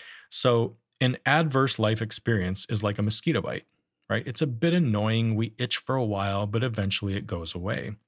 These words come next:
A traumatic life experience is more like a bee sting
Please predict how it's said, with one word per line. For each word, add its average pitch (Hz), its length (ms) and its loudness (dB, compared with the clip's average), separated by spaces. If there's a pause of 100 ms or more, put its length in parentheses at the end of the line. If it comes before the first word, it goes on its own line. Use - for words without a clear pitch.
(1300)
A 117 80 2
traumatic 131 640 2
life 92 240 0
experience 92 540 -4
is 123 160 0
more 151 180 4
like 139 260 0
a 117 140 0
bee 110 300 0
sting 95 500 -4